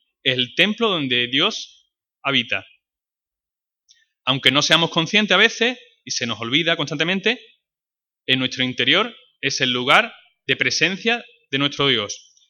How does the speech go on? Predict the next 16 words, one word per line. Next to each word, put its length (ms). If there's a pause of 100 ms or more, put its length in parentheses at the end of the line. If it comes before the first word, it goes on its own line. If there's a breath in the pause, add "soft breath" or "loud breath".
(680)
Dice 260
Primera 320
de 100
Corintios 400
seis 1120
diecinueve, 520 (320 soft breath)
"¿O 120
ignoráis 800
que 80
vuestro 400
cuerpo 400 (280)
es 260
templo 420
del 140
Espíritu 420
Santo, 420